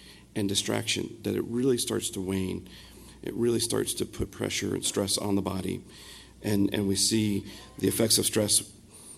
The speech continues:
impacting areas of memory and motivation. So what about four preventative measures?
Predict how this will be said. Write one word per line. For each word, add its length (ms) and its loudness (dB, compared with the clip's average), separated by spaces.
impacting 840 2
areas 300 2
of 220 -2
memory 520 4
and 140 4
motivation. 580 2
So 140 6
what 140 8
about 540 8
four 720 6
preventative 460 10
measures? 540 0